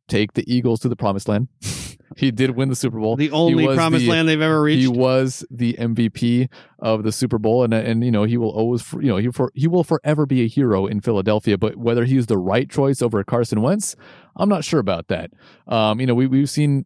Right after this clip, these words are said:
Speaker 1: the best of Nick Foles. We've seen the worst of Nick Foles. We're seeing what he's doing in, you know, Chicago right now. We saw what he did in Jacksonville. We saw what he did with the Eagles in his first stint with the Eagles,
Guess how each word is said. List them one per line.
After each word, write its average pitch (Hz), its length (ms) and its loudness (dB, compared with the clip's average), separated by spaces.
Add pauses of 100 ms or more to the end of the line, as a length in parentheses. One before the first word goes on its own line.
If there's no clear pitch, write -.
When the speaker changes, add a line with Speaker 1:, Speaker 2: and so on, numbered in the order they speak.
(140)
Speaker 1:
the 123 120 -2
best 127 260 0
of 143 80 0
Nick 147 160 0
Foles. 147 260 2
We've 139 120 0
seen 143 100 -6
the 131 80 0
worst 139 240 0
of 120 60 0
Nick 104 180 -2
Foles. 101 180 0
We're 104 100 0
seeing 123 280 0
what 120 80 2
he's 120 120 0
doing 127 360 2
in, 120 420 -2
you 131 60 -4
know, 120 100 0
Chicago 123 440 -2
right 117 160 0
now. 151 180 2
We 101 100 0
saw 113 180 0
what 113 120 0
he 120 80 -2
did 123 160 0
in 120 100 0
Jacksonville. 113 520 0
We 98 80 0
saw 120 180 0
what 123 100 0
he 123 60 0
did 127 120 0
with 120 120 0
the - 160 -4
Eagles 127 260 0
in 123 60 2
his 110 140 -2
first 165 240 0
stint 113 180 -2
with 107 120 -4
the 101 80 -4
Eagles, 98 380 -2